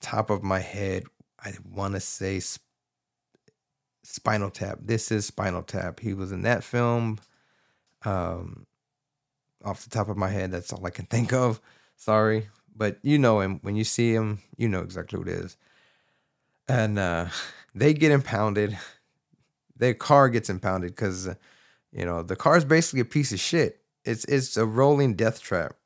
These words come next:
So now, I wanna say they're about three hours out of Chicago or something. So they're sitting at the courthouse. The car's <laughs> been impounded.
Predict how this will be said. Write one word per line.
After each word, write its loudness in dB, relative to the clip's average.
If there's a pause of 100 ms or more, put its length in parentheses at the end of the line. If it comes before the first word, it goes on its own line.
(520)
So 2
now, 2 (2500)
I -10
wanna -2
say 4
they're 6
about 2
three 4
hours 4
out 2 (600)
of 0
Chicago 0 (360)
or 2
something. 2
So -2
they're 6
sitting 2
at 2
the -4
courthouse. 2 (260)
The -14
car's 4
<laughs> 0
been 6
impounded. -2